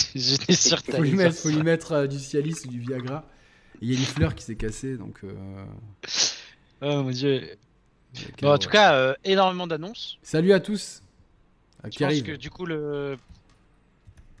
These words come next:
Speaker 1: comme tu l'as dit, Yannick, il y a la, la planète jeux vidéo va s'arrêter de tourner pour, euh, la su-, la... pour le prochain Zelda, mais du coup, je pense aussi que le fait qu'ils aient balancé son nom, ça a un peu éclipsé sa, Steal the Show, tu vois. Ça a tout...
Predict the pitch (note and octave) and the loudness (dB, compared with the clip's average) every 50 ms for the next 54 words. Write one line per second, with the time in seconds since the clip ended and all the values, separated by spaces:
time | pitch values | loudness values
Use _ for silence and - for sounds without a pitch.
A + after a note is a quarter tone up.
0 | - - - - D3 D3+ - - D3+ D3 D3 C3+ D3 D3+ D3+ D3 C#3 D#3+ D#3+ - | -20 -20 -14 -10 -10 -10 -8 -8 -6 -6 -4 -4 -4 0 0 0 2 0 -4 -4
1 | - - B2+ B2 A#2 A2+ A2+ A2 A2 A2+ A2+ A2 A2 - - A#2+ A#2+ - C#3+ D3+ | -6 -6 -4 -4 -2 -2 -4 -4 -4 -4 -6 -6 -8 -8 -10 -10 -4 0 2 2
2 | C#3 B2 C3 C#3 C3+ C3+ D#3 D3+ C#3 C3 - B2+ B2 A2+ B2 A2 - B2+ C3 C#3 | 2 2 0 0 0 2 2 2 4 4 4 2 2 2 -2 -4 -4 -2 0 0
3 | C#3+ - B2+ A2 A2 A2 G#2+ G#2+ G#2+ G#2+ G#2+ A2+ A2 A2 - - - - - A2+ | 0 -2 -2 -4 -2 -2 -2 -2 -2 -2 -2 -2 -2 0 -2 -2 -4 -4 -4 -2
4 | A2 A2 A2 G#2+ - - A#2+ A2+ G2+ - B2 A2+ C3+ B2 A2+ A#2+ A#2+ D3 F#3 F3+ | -2 0 0 -2 -4 -4 -6 -6 -4 0 0 2 4 4 4 4 6 6 6 6
5 | D3 A#2+ A#2+ A#2+ - E3+ D#3+ - - C#3+ B2+ - B2+ - - E3+ - - C3+ A#2 | 4 2 -2 -6 -4 -4 -4 -4 -4 -6 -6 -4 -2 0 0 0 0 -2 -4 -4
6 | A2 - D3+ D3+ - - - _ _ - _ _ _ - - A#2+ B2+ B2+ A#2+ C3 | 0 0 0 0 0 -4 -14 _ _ -20 _ _ _ -8 -6 -4 -2 2 2 4
7 | C3 C3 - - C3 - B2+ C3+ D#3 F3 - - C3 A2 - D3 C#3+ - - - | 2 2 2 0 -2 -2 0 0 0 0 2 2 0 0 0 -2 -4 -4 -4 -8
8 | A2+ - - D3 C#3+ C3 - - A#2 G#2+ G#2+ G#2+ - - - - _ - - D3 | -4 -2 0 2 2 4 4 2 2 2 -2 -4 -6 -8 -10 -12 _ -4 -2 0
9 | - - D#3 C#3+ C3 C#3+ C#3+ - - D3+ B2 - - - G#2 G#2 - - - A#2 | 0 2 0 0 -2 -2 -2 -2 -2 -2 -4 -4 -6 -12 -12 -14 -12 -6 -6 -6
10 | A2 - D3+ C#3+ C3+ C3 B2+ A#2+ A#2 A2+ | -4 -4 -6 -4 -4 -4 -4 -4 -6 -8